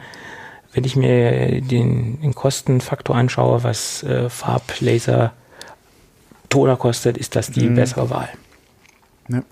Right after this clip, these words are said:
Speaker 1: Anzumerken ist noch, dass wir hier auch eine, äh, eine Tonerkassette dabei haben, die, äh, nicht nur abgespeckt ist, sondern wir haben hier eine Tonerkassette dabei, die T dreitausendvierhundertdreißig, die dreitausend Seiten Druckvolumen schafft,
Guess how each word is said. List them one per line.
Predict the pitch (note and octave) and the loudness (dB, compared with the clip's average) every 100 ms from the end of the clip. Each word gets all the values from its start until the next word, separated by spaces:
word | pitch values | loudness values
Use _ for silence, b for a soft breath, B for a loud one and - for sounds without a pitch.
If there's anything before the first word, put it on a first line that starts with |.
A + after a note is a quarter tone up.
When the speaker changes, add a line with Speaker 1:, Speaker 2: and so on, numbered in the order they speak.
| - B B B B B - | -16 B B B B B -4
Speaker 1:
Anzumerken | - - C#3+ D3 D3 | -2 0 2 2 2
ist | C3+ - | 0 2
noch, | C3+ - | 0 2
dass | B2+ - | -2 0
wir | B2+ | 0
hier | A#2+ B2 B2 | 2 2 2
auch | B2 | 2
eine, | A#2+ A#2 A2+ A2 | 2 2 2 0
äh, | A2+ A#2+ B B B B B B - | 0 -2 B B B B B B -4
eine | A#2 A#2 | -2 0
Tonerkassette | - F3 F#3 - D#3 - - - E3+ C#3 | 0 2 0 -2 -6 -6 -4 2 2 2
dabei | C3 C#3 C#3 C3+ | 2 4 4 4
haben, | - B2+ C3 C3+ A#2+ | 2 2 4 4 0
die, | A2 A#2+ B2 B2+ B2 - - | 0 0 2 2 0 -4 -4
äh, | A#2+ B2 B2+ A2+ | -2 0 -2 0
nicht | A#2 C#3 - - | 0 0 -2 0
nur | C3 C3+ | 2 2
abgespeckt | D3 - F3+ - F#3 F#3+ | 0 -2 -2 0 -2 0
ist, | F3 - | -2 0
sondern | D3 D3 | 0 2
wir | B2+ B2 | 2 2
haben | B2+ | 2
hier | |
eine | A#2+ A#2 | 2 -2
Tonerkassette | - C#3+ C#3+ C3 C#3+ C3+ | 0 2 2 0 -2 -2
dabei, | C3 A#2 B2 | 0 2 2
die | A#2 A2 | 2 -2
T | - - C3+ C#3+ | -6 0 2 2
dreitausendvierhundertdreißig, | - - C#3 B2+ A#2+ A#2+ - B2+ A2 - A#2+ - - - D#3+ D#3+ D3+ - B B B B - | 0 -6 0 2 2 0 2 0 0 -2 -2 -4 -8 -4 0 0 -2 -6 B B B B -2
die | B2 | -2
dreitausend | A#2+ C3 B2 - A#2+ A#2+ A#2 | 0 2 2 2 0 0 0
Seiten | A#2 A#2 - A#2+ | 0 -2 0 0
Druckvolumen | B2 B2 - B2 A#2 A2 | 0 0 0 2 4 2
schafft, | B2+ C#3 - | 2 0 -2